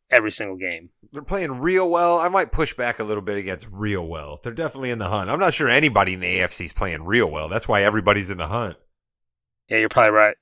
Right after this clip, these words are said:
Speaker 1: about that. There's a lot of six and five, six and six teams in the A F C.
Speaker 2: Yeah, I tuned into, uh, an episode of, uh, Hard Knocks, though, with the, uh, Indianapolis Colts. I tuned into about, uh, ten minutes, and it happened to be the, uh, ten minutes where they were just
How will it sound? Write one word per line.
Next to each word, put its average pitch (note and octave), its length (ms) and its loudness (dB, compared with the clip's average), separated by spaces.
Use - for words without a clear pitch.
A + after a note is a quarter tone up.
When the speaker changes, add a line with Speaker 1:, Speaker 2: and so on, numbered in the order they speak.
Speaker 1:
about G#2 280 2
that. G2 240 2
There's G#2 180 -4
a G2+ 60 -4
lot G#2 160 4
of F#2+ 80 -4
six - 280 -2
and G#2 140 -8
five, G#2+ 300 6
six - 240 -4
and G2+ 100 -8
six - 260 -6
teams F#2 320 -10
in F#2 60 -14
the F2+ 60 -10
A F2+ 140 -4
F F2 80 -10
C. - 120 -8
Speaker 2:
Yeah, G2+ 220 4
I A#2+ 80 2
tuned F3+ 320 6
into, F3+ 400 4
uh, D3 320 12
an C3+ 120 6
episode C#3 560 6
of, C3 200 6
uh, A2 400 6
Hard A#2+ 260 8
Knocks, C3 380 8
though, F#2+ 340 4
with G#2 140 0
the, A2 180 2
uh, G2+ 120 4
Indianapolis A2+ 520 0
Colts. A#2+ 340 0
I G#2 60 2
tuned G#2+ 240 -4
into G#2+ 220 -2
about, G2+ 240 2
uh, F#2+ 140 2
ten G#2+ 260 -2
minutes, A2 320 -2
and G#2 100 -2
it F#2+ 100 -2
happened A2 280 0
to G#2 40 -4
be A2 180 -2
the, G#2 180 2
uh, - 20 2
ten G#2+ 300 -2
minutes G#2+ 240 -4
where A2 80 2
they G#2 100 2
were G2+ 80 0
just G2 180 -4